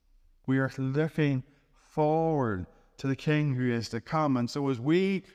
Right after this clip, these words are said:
read these verses, we know who we're reading about. And we see and learn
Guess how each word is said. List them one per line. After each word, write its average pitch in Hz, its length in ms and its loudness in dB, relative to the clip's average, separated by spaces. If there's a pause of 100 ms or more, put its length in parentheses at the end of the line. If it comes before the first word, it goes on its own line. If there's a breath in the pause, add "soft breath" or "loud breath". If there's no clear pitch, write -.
(100)
read 156 300 2
these 127 200 -2
verses, 143 480 -2
we 123 180 0
know 160 760 0 (380)
who 135 180 -2
we're 123 180 0
reading 127 420 2
about. 113 600 -4 (1160)
And 120 100 -2
we 123 100 2
see 143 760 0
and 113 300 -2
learn 127 580 0